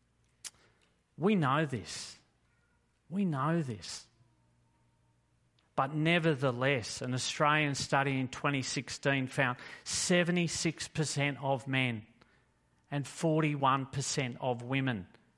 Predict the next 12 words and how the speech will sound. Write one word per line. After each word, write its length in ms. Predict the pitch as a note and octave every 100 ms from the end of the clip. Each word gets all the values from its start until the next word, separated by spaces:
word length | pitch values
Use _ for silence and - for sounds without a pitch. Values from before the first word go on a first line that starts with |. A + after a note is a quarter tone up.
| -
had 240 | C3+ B2+
used 420 | C3+ C#3+ C#3 -
pornography 720 | - C3 B2 A#2+ B2 B2+ - A#2+
in 120 | A2+
the 80 | A2
last 540 | A2+ A2+ A2 - -
twelve 520 | - A#2+ A2 G2+ F#2
months. 540 | G#2 A2 G2 G2+ - - _ _ _ _ _ _ _ _ _ _ _ _ _ _ _ _ _ _ _ _ _ _
Forty-four 760 | - G#3 G3 G3 - F#3 F3+ F#3+
percent 520 | F#3 E3+ - D#3+ A#2+ C3+
of 200 | C3 -
Aussies 640 | D3 D#3+ D3 C#3 G2 -